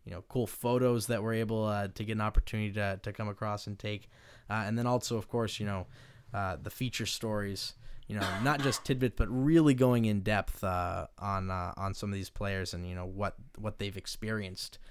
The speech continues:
coming, uh, to become professional hockey players where they are now. So, uh, I've really enjoyed that. That's always one of my big goals is, you know, to be a storyteller. You know, that's your job, is to, is to better connect the fans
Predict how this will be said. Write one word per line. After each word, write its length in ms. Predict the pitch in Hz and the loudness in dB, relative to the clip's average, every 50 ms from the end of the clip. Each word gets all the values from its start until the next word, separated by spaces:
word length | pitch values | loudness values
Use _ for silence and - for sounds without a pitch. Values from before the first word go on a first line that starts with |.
| - - - | -18 -18 -10
coming, 400 | - - 120 117 110 107 104 101 | -4 -2 0 0 0 -2 -2 -2
uh, 140 | 98 98 95 | -2 -4 -4
to 120 | - - | -6 -6
become 340 | 98 98 95 - 107 101 98 | -8 -6 -6 -4 -2 -2 -2
professional 440 | 98 101 90 98 92 - - 98 90 | -2 -2 -2 -2 -4 -4 -4 -6 -4
hockey 320 | 95 101 104 - - 98 | -4 -4 -4 -4 -6 -6
players 400 | - - 87 85 90 87 - - | -10 -8 -8 -10 -8 -10 -12 -8
where 140 | - 90 90 | -8 -6 -6
they 100 | 92 92 | -4 -4
are 160 | 92 90 90 | -4 -4 -4
now. 280 | 90 101 117 107 95 87 - | -4 -4 -4 -6 -6 -8 -12
So, 320 | - - 101 98 98 95 - - - - - - - - - | -8 -6 -6 -6 -6 -8 -10 -14 -20 -20 -16 -10 -8 -6 -6
uh, 60 | - - - | -6 -4 0
I've 220 | 113 123 120 110 | 2 2 2 4
really 260 | 113 123 127 127 127 | 4 6 6 6 6
enjoyed 380 | 120 117 104 107 120 120 117 92 | 6 4 2 2 0 0 2 2
that. 220 | 113 120 123 - | 2 2 2 2
That's 180 | 110 110 - - | -2 -2 0 0
always 340 | 117 110 107 107 101 - - - | 0 2 2 0 0 -2 -6 -12
one 280 | - - 98 104 110 110 | -10 -8 -4 -2 0 0
of 60 | 104 | 0
my 120 | 104 104 104 | 0 0 -2
big 280 | 95 98 110 107 95 | -2 -2 -2 -4 -2
goals 380 | 98 107 107 110 110 107 - - | -2 -2 0 0 0 0 -2 -2
is, 280 | 98 95 - - - - | -4 -4 -4 -4 -4 -4
you 80 | 98 | -4
know, 140 | 98 95 90 | -4 -4 -4
to 140 | - - 101 | -6 -8 -6
be 140 | 104 110 107 | -4 -2 -2
a 60 | 98 | -2
storyteller. 800 | - - - - 107 104 101 92 - - - - - 73 - - | -2 -4 -4 -4 -4 -4 -4 -6 -8 -10 -12 -12 -12 -16 -16 -14
You 120 | - 92 95 | -14 -12 -12
know, 200 | 92 85 - - - - - - - - | -12 -12 -14 -16 -16 -18 -20 -20 -12 -4
that's 260 | - 107 104 - - | -2 -2 -2 -2 -4
your 100 | 113 104 | -6 -4
job, 300 | 95 107 104 101 98 92 101 | -2 0 0 0 0 0 -2
is 140 | 92 - - | -6 -6 -8
to, 360 | - - 104 98 95 90 87 - | -6 -4 -2 -2 -2 -2 -4 -6
is 160 | - 98 92 - | -8 -10 -10 -10
to 240 | - - 101 95 - - - - - - | -8 -8 -8 -8 -8 -12 -18 -20 -10 -2
better 180 | - 123 131 123 | 0 2 2 2
connect 540 | 117 - - 113 107 107 110 107 - - - | 0 0 -2 -2 0 0 0 -2 -2 -6 -14
the 40 | 104 | -14
fans 540 | - - 101 101 98 98 98 98 - - | -8 -6 -6 -4 -4 -4 -6 -6 -8 -8